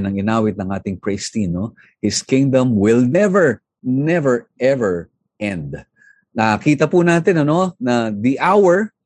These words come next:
meaning the hour that Jesus is about to give his life,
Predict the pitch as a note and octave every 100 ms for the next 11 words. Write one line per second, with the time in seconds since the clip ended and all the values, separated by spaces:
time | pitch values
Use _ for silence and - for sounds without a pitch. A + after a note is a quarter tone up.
0 | _ B2+ D3 E3+ F3 D#3+ A#2 B2+ C3+ D3+
1 | E3+ C3 G2+ B2+ D#3 E3 - - _ _
2 | - A#2 A#2+ G#2 E3+ - A#2 D3 E3 F3
3 | - C#3 C3 E3